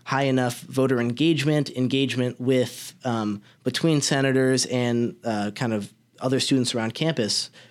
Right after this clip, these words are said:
So I think that maybe in an ideal world, that is the way it works, but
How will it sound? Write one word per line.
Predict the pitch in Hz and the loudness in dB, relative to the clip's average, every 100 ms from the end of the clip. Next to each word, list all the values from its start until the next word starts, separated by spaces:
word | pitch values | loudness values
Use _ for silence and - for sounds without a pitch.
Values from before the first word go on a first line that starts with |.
| - | -2
So | 151 | 0
I | |
think | 147 156 | 2 2
that | 131 | 2
maybe | 120 151 147 | 4 4 4
in | 135 | 4
an | 123 | 2
ideal | 120 180 156 | 4 4 4
world, | 127 120 | 4 2
that | 123 147 | 2 4
is | 156 | 4
the | 131 | 2
way | 120 | 2
it | 101 | 2
works, | 104 85 - - | -2 -4 -4 -4
but | 113 104 | -2 -2